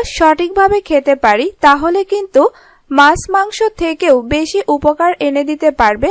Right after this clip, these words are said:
আমাদের শরীরে। দেশি বুটের পুরো অংশটুকুই আমাদের জন্য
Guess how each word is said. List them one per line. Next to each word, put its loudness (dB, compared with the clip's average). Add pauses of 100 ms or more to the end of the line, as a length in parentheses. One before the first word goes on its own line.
(120)
আমাদের -2
শরীরে। -2 (800)
দেশি 0
বুটের 2
পুরো 0 (100)
অংশটুকুই 0 (120)
আমাদের 0
জন্য -2